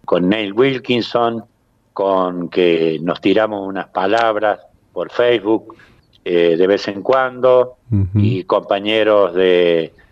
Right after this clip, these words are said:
Speaker 1: de otras fuerzas aéreas, donde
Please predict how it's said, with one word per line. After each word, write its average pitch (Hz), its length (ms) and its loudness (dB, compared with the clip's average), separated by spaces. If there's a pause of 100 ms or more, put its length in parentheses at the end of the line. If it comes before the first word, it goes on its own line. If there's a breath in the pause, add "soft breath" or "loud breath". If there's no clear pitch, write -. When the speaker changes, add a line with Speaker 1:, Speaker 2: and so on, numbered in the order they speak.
(140)
Speaker 1:
de 87 400 2
otras 104 320 2
fuerzas 95 460 -6
aéreas, 117 640 2 (540)
donde 85 1000 0